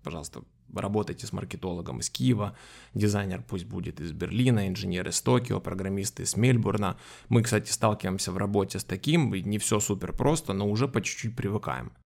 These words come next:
Работаем с учебными методологами из Америки, из Беркли, нанимаем дизайнеров из Берлина или из Гамбурга. Ну, норм, правда, работает, интересно, классный опыт.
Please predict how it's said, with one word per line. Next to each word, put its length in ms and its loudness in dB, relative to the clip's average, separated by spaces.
Работаем 540 4
с 500 -2
учебными 520 2
методологами 880 0
из 320 -2
Америки, 460 2
из 120 2
Беркли, 580 2
нанимаем 420 2
дизайнеров 580 0
из 120 -4
Берлина 460 4
или 260 4
из 120 2
Гамбурга. 680 0
Ну, 260 0
норм, 380 6
правда, 420 2
работает, 520 0
интересно, 680 2
классный 360 -2
опыт. 260 -8